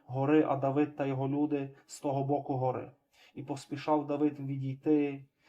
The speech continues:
перед Саулом, а Саул та люди його оточували Давида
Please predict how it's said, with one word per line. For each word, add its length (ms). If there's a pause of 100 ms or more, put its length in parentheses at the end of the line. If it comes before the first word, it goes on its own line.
(180)
перед 300
Саулом, 720
а 100
Саул 400
та 120
люди 260
його 240
оточували 600
Давида 560